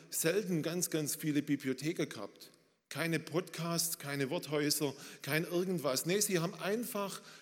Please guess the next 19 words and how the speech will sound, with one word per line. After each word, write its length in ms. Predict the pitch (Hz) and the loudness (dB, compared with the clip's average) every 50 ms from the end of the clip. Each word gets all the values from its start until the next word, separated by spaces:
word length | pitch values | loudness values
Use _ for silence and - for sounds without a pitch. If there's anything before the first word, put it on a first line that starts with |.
| - - | -10 -4
losgeglaubt 1300 | 156 160 170 196 208 233 226 - - - - 160 156 - 139 131 120 120 117 117 98 - - - - - - - _ _ _ _ _ _ _ _ _ _ _ _ _ _ _ _ _ | 0 2 2 2 4 4 4 4 4 4 2 2 2 4 2 2 2 2 0 -2 -4 -8 -12 -14 -14 -14 -16 -20 _ _ _ _ _ _ _ _ _ _ _ _ _ _ _ _ _
und 200 | 151 143 135 143 | -8 -6 -4 -2
haben 140 | 170 160 143 | -2 -2 -2
darauf 260 | 139 139 143 135 - | 0 0 0 0 0
vertraut, 460 | - 131 - 147 135 143 165 147 131 | -4 -6 -6 -4 -2 -2 -2 0 0
dass 260 | 123 120 117 - - | 0 0 0 -2 -2
jetzt 680 | 127 123 147 165 160 - - - - - - - - | 0 0 -2 0 0 -2 -4 -4 -6 -10 -18 -10 -2
der 160 | - 135 117 123 | -2 0 0 0
Heilige 360 | 135 131 127 135 - 123 117 | -2 -2 -2 -2 -4 -4 -4
Geist 420 | - 117 120 123 120 - - - | -4 -4 -6 -4 -6 -6 -6 -6
wirkt. 420 | 101 104 92 101 - - - - - _ _ _ _ _ _ _ _ _ _ _ _ _ _ _ _ _ _ _ _ _ _ _ _ _ _ _ - | -8 -8 -8 -8 -12 -18 -20 -20 -20 _ _ _ _ _ _ _ _ _ _ _ _ _ _ _ _ _ _ _ _ _ _ _ _ _ _ _ -10
Entdecke 320 | 131 135 165 170 165 147 | 2 2 4 4 4 4
deine 260 | 151 139 135 131 127 | 4 4 2 2 -2
persönliche, 880 | - 135 135 127 - - 147 151 160 165 151 131 - - 123 117 110 - - - - - - - - _ | -4 -2 -2 0 2 2 2 2 2 4 2 0 0 0 -2 -2 -2 -4 -10 -18 -20 -20 -20 -20 -20 _
deine 240 | - 131 131 131 127 | -2 -2 0 0 -2
göttliche 680 | 127 - - 165 170 170 170 147 143 139 - 131 120 127 | -4 2 2 2 4 4 4 4 4 4 4 2 2 2
Identität. 1080 | 123 - 156 135 - 135 131 135 131 127 120 - - 147 156 156 123 - - - - - - - _ _ _ _ _ _ - - - | 0 -2 -6 -4 -2 -2 -2 -2 -4 -4 -4 -4 -4 -4 -2 -2 -2 -4 -6 -12 -18 -20 -20 -20 _ _ _ _ _ _ -20 -12 -2
Und 160 | 143 143 143 | -2 -2 2
Gott, 320 | 147 175 196 220 - - | 4 2 2 2 0 -8